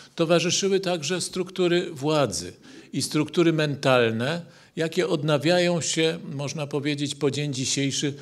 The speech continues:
struktury mentalne, które znakomicie opisał, bardzo zachęcam Państwa do tej lektury, E,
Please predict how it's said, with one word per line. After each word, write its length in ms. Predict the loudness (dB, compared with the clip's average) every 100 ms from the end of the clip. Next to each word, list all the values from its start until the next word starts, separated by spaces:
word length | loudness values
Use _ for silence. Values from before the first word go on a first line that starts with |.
| -16 -14
struktury 540 | -12 -4 -2 0 -2 0
mentalne, 520 | -2 0 0 0 -4
które 280 | -2 0 0
znakomicie 640 | 0 -2 -4 -4 -2 -2
opisał, 400 | 0 -2 -2 0
bardzo 280 | 2 0 0
zachęcam 480 | -2 -4 -4 -4 -2
Państwa 400 | -4 -4 -4 -4
do 120 | -4
tej 200 | -4 -4
lektury, 580 | -4 -6 -4 -4 -2 -4 -8 -20 -20 -20 -20 _
E, 260 | -2 0